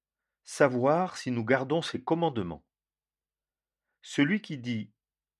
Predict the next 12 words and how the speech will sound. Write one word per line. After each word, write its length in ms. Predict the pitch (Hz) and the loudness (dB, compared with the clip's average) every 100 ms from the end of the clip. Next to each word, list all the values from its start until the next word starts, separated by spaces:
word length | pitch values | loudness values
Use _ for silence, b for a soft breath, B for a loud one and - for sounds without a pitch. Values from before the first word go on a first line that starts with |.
| - | -12
Je 180 | 101 120 | -2 4
le 140 | 131 | 4
connais », 480 | 127 131 147 120 - _ _ _ _ _ _ _ _ - | 4 2 2 -2 -6 _ _ _ _ _ _ _ _ -6
et 80 | 127 | -6
qui 140 | - | 0
ne 100 | 139 | 4
garde 320 | 120 113 110 | 8 8 6
pas 160 | 101 120 | 2 2
ses 160 | - - | 2 -6
commandements, 640 | 95 95 87 92 127 - _ _ _ _ _ _ | -6 -4 -4 -6 -8 -12 _ _ _ _ _ _
est 120 | 113 | 0
menteur, 760 | 117 131 123 - 95 82 82 | 4 2 2 0 0 0 -8